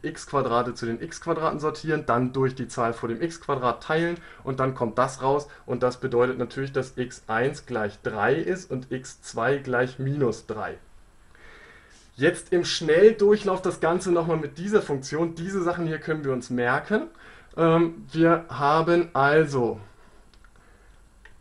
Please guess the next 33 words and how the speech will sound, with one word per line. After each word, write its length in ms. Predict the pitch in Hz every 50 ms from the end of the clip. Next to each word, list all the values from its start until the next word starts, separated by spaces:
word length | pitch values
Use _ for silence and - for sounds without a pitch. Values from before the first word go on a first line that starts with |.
| - - - -
für 200 | - - 160 160
diese 300 | 135 156 175 170 170 165
Funktion 720 | - - 160 156 143 - - 139 127 120 110 104 101 92 - - - - - - - - - - - -
wollen 180 | 123 131 135
wir 60 | 143
die 160 | 151 165 165 -
Ableitung 460 | 139 139 131 123 110 107 107 107 101
bestimmen. 300 | 101 101 - - 104 104
Das 100 | 117 131
mache 140 | 147 143 143
ich 80 | 131
jetzt 140 | 113 - -
mal 180 | 127 120 113 113 - - -
grob 360 | - 117 113 127 139 139 139
hier 200 | - - 120 113
auf 100 | 107 -
dieser 280 | - 120 113 113 104 -
anderen 240 | 110 113 107 101
Seite. 320 | 98 104 101 123 - 170 135
Wir 120 | 127 117
hatten 160 | 135 139 139
ja 100 | 143 139
als, 280 | 127 110 - - - -
als, 300 | 123 120 117 - - -
äh, 260 | - 120 113 110 107 107 - - - - - - - - - - - - - - - - -
einzigen 440 | 113 127 147 139 - 147 131 123 -
Unterschied 580 | 135 147 180 202 208 196 - - 196 196 190
in 100 | - 170
der 160 | 160 151 -
Ableitung 540 | 147 156 156 151 151 147 147 - 151 151 147 - - - - - - -
hatten 360 | - 131 135 - 143 139 131
wir 120 | 135 135 127
ja, 340 | 120 120 123 127 127 -